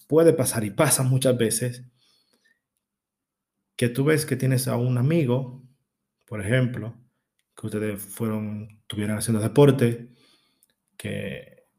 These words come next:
estaban siempre corriendo, siempre estaban en algún equipo de baloncesto, de fútbol, de béisbol,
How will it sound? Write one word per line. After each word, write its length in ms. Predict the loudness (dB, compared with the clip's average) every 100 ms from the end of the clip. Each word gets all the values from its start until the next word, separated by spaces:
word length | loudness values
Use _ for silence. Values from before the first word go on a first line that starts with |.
| _ _ -18
estaban 400 | -8 0 2 4
siempre 920 | 4 6 6 6 2 2 -4 -10 _ _ _ _ _
corriendo, 960 | -10 0 4 4 4 2 -2 -6 -14 _ _ _ _ _ _ _ _ _ _ _ _ _
siempre 320 | -4 -2 0
estaban 880 | 0 0 0 0 -2 -4 -6 -10 -14 -20 _ _ _ -14 -2
en 140 | 0
algún 340 | 2 2 2
equipo 840 | 2 0 -2 0 -4 -4 -10 -18 _ _ _ _ -12
de 160 | -6
baloncesto, 920 | -2 0 0 -2 -6 -8 -10 -10 -14 _ _ -10
de 100 | -8
fútbol, 600 | -6 -8 -6 -4 -6 -10 -18 _ _ _ _ _ _ _
de 200 | -4 -2
béisbol, 640 | -2 -4 -6 -8 -10 -12